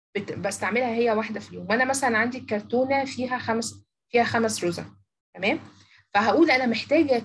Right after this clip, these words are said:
كام، كام واحدة في الشهر علشان تكفيني الشهر. زي مثلا أنا بشتغل خمسة وعشرين يوم، أنا محتاجة خمسة وعشرين رزمة،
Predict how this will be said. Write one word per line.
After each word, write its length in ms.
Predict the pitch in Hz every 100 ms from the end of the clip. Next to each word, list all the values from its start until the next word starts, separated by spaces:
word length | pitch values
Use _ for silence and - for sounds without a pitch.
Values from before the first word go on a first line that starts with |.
| -
كام، 580 | 285 330 330 285 - - _ _ _ _ _ _
كام 260 | 277 311
واحدة 340 | 269 285 277 226
في 100 | 214
الشهر 360 | - 302 415 - - _ _ _
علشان 580 | 196 196 208 269 311 285
تكفيني 460 | 220 208 - 254 240
الشهر. 400 | 220 214 208 - _ _ _
زي 160 | - 240
مثلا 260 | 247 247 226
أنا 140 | 240
بشتغل 300 | 220 240 233
خمسة 280 | 226 214 208
وعشرين 380 | 190 190 180 180
يوم، 220 | 175 -
أنا 120 | 226
محتاجة 380 | 220 - 240 226
خمسة 340 | 240 233 226
وعشرين 360 | 196 190 - 208
رزمة، 320 | 175 165 165